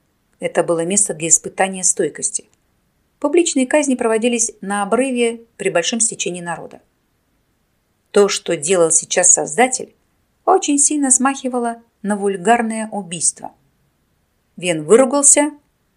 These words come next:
и прекратил выкачивать из сына энергию. Ему вовсе не хотелось продлевать его агонию. Но выхода не было.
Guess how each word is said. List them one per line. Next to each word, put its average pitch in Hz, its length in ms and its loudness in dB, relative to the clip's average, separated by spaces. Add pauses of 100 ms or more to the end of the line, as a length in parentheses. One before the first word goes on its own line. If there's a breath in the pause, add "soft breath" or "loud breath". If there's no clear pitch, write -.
(120)
и - 100 2
прекратил 190 480 0
выкачивать 185 560 -4
из - 140 2
сына 165 220 -6
энергию. - 420 -10 (1080)
Ему 269 260 2
вовсе 254 280 4
не 240 60 4
хотелось 247 460 4
продлевать 170 500 -2
его 175 140 0
агонию. 160 420 -6 (960)
Но 254 220 2
выхода 240 360 2
не 170 180 -2
было. 147 280 -6